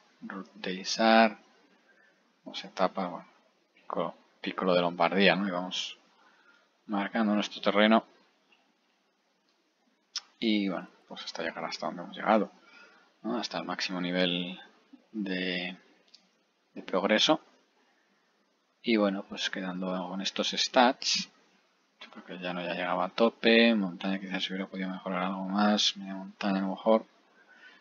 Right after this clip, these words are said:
Pero bueno, realmente ya al final casi ni estábamos mejorando. Ahí, bueno, quizá con esta aceleración y esta media montaña, pues sí. Clásicas de Ardenas, monumentos de Ardenas, campeonatos del mundo.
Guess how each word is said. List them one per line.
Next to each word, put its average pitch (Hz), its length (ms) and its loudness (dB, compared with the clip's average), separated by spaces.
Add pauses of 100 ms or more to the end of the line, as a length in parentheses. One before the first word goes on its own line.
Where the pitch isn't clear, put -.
(400)
Pero 95 200 4
bueno, 85 200 0
realmente 85 460 -6
ya 92 180 -6 (160)
al 95 80 -12
final 95 220 -10
casi 95 260 -2
ni 92 80 -2
estábamos 90 420 0
mejorando. 90 520 4 (3500)
Ahí, 95 200 -10
bueno, - 280 -20
quizá 95 220 -12
con 98 140 -4
esta 95 220 -2
aceleración 95 520 2
y 95 60 4
esta 95 180 -2
media 95 160 2
montaña, 95 360 -2
pues 92 180 -2
sí. 90 200 -4 (1040)
Clásicas - 500 -6
de 90 340 -8
Ardenas, 92 640 0
monumentos 90 420 -4
de 90 80 0
Ardenas, 90 680 2
campeonatos 90 400 -4
del 90 120 0
mundo. 90 360 0